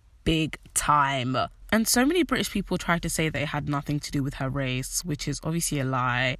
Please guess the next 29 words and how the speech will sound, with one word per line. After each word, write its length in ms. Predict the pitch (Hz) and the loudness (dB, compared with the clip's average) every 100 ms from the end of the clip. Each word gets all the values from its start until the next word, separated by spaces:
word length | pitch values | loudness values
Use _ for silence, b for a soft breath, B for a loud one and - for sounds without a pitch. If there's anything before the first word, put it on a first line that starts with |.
| - | 2
And, 160 | 165 | 2
like, 200 | 160 147 | 4 2
how 180 | - 165 | 2 2
can 160 | 165 175 | 2 -2
it 100 | - | -2
be 140 | 151 | 0
a 60 | 151 | 0
race-related 640 | 151 156 - 139 139 135 | 0 -2 -2 -2 0 -2
issue 360 | - - - 127 | -2 -2 -2 -2
if 80 | 139 | -2
people 240 | 139 - | -4 -4
didn't 140 | 139 131 | -4 -4
know 100 | 135 | -4
that 140 | - | -6
she 100 | - | -6
was 100 | 143 | -6
black? 460 | - 165 139 - - - | 2 4 4 2 -8 4
But 240 | - - | 6 6
people 420 | - 190 - 214 | 0 -2 -2 0
know 280 | 202 180 165 | 2 2 2
what 160 | 160 156 | 0 -2
her 120 | 160 | -2
mum 280 | 151 147 143 | 0 0 -2
looks 260 | 107 - | -4 -4
like, 380 | 143 135 123 - - | -2 -2 -4 -10 -6
a 80 | 156 | -2
visibly 460 | 156 165 165 165 156 | 0 0 0 0 0
black 400 | 151 147 - 147 | 2 0 0 0
woman 500 | 135 131 127 127 | 0 0 -2 -2